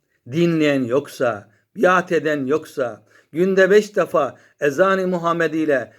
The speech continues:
camilere çağrılmıyorsa, eğer iştirak edilmiyorsa, yapılan sohbetler dahi dinlemekten acizse, okunan Kur'an'ı bile dinlemekten aciz hale geldiysek,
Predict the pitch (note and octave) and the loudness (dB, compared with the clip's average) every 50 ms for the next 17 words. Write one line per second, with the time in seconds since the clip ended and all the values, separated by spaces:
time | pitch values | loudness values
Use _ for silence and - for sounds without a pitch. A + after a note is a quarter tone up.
0 | _ _ G#2+ A#2 D3 D#3 E3 F3 F#3 F#3 F3+ F#3 F#3 F#3 F3+ D#3 - - E3+ D#3+ | _ _ -4 0 2 2 2 2 2 0 0 2 2 2 0 0 -2 -2 -2 0
1 | D#3 D3 D3 D3 C#3+ C#3 C3+ B2+ C3 - C3 A#2 A2+ A2 - - B2+ B2+ C3 B2+ | 0 -2 -2 -4 -4 -4 -4 -4 -4 -2 -2 -2 -2 -4 -6 -4 0 2 2 2
2 | A#2+ A#2+ A#2 A2 - - A#2+ A#2+ A2+ G#2+ G#2 - A2+ G#2+ G2+ A2 G#2 G#2 G2+ G2+ | 2 0 -4 -8 -12 -10 -8 -6 -6 -8 -8 -8 -10 -8 -8 -8 -10 -12 -14 -14
3 | G2 F#2+ F2+ F#2 - - - G#2+ A#2 A#2+ C3+ C#3 C#3+ C#3+ - _ _ _ _ _ | -14 -14 -14 -14 -14 -10 -6 -4 -2 -2 -2 -2 -4 -8 -14 _ _ _ _ _
4 | _ _ _ _ _ _ - - _ - D#3 E3+ E3+ - - F#3+ G3 G#3 G#3+ G#3 | _ _ _ _ _ _ -20 -18 _ 2 2 2 2 0 0 2 4 4 2 2
5 | F#3 - - G3+ F#3 F3+ F#3 G3 F#3+ F#3 F#3+ - G#3 G3 F3 D3+ D#3+ D#3+ E3 F3 | -2 -2 -2 -2 -2 -2 -2 -2 -2 -2 -2 -2 0 0 0 0 -2 -2 0 -2
6 | E3+ C#3+ C3 D3+ D3 D3 D3+ D3 D3 D3 C#3+ C#3+ - D3 C3 C3 B2 A2+ B2 B2 | -2 -2 -4 -6 -6 -4 -4 -4 -2 -2 -4 -4 -4 -8 -8 -8 -6 -4 -2 0
7 | A#2+ A#2+ A#2+ D3+ D#3 - - - - A2+ A2 A#2 B2 - - - _ _ _ _ | 0 0 -2 -4 -6 -6 -8 -6 -4 -4 -4 -4 -4 -8 -12 -18 _ _ _ _
8 | _ _ _ _ _ - - - - _ - F3 E3+ F3 - G3+ G#3 A3 A#3 A#3 | _ _ _ _ _ -20 -20 -20 -20 _ 2 2 2 4 4 4 4 4 2 0
9 | A3 E3+ - F3+ G3 G3+ F#3+ F#3+ F#3+ G3 G3 G#3 A#3+ A#3 F#3+ F#3 E3+ D#3+ C#3 D3 | 0 -2 0 2 2 2 2 2 2 2 4 2 0 0 0 2 2 2 2 0
10 | D3 D3 C#3+ C#3 C#3 C3+ B2+ B2+ - C3 B2+ B2+ - - B2+ B2 B2 B2+ C3 D#3 | -2 -2 -2 -2 -2 -4 -4 -4 -6 -6 -6 -8 -10 -8 -6 -2 -2 -2 -2 -4
11 | D#3 - B2 A2+ A2+ A2+ A2 G#2+ A2 A2 G#2+ G#2+ A#2+ C3 B2+ - E3 D#3 D#3+ D#3+ | -6 -4 -4 -2 -2 -2 -2 -2 -4 -4 -4 -4 -6 -8 0 2 4 6 6 6
12 | D#3+ D#3+ - - | 4 2 -4 -14